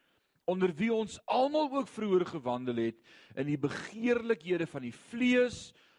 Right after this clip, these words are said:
toe ons die wil van die vlees en van die sinne gedoen het, en ons was van nature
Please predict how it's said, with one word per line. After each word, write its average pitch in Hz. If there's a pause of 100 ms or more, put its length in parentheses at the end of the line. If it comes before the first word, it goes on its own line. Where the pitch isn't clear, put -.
(140)
toe 170
ons 160
die 151 (100)
wil 143
van 139
die 135
vlees 185
en 139
van 127
die 120
sinne 190
gedoen 120
het, 113 (420)
en 123
ons 190
was 190
van 160
nature 196